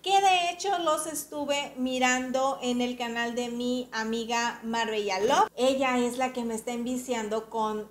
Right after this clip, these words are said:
algunos productos de Arabella. En serio que <laughs> sí. Y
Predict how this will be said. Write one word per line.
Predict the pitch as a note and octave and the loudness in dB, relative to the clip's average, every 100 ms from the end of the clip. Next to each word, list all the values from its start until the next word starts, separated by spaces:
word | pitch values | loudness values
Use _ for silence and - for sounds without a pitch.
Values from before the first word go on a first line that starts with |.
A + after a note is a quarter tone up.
| - | -6
algunos | G#3+ G#3 G#3+ G#3 G#3+ | -2 0 -2 -4 -6
productos | - A3 G3+ G3+ A3 G#3 | -4 -4 -4 -6 -8 -4
de | G3+ | -2
Arabella. | F#3+ F#3 F#3 F#3 - | -2 -2 -2 -4 -6
En | A3 G#3+ G#3 | -6 -6 -6
serio | - A3 A3+ D#4+ | -6 -2 0 -2
que | - - - | 8 8 8
<laughs> | |
sí. | - E4+ E4+ - F#4 F#4 F4+ F4 E4 D4+ - - - F#5 D#5 B4+ | -2 -4 -4 -2 -2 -2 0 0 0 -8 -8 -12 -6 -4 -4 -2
Y | E4+ | 4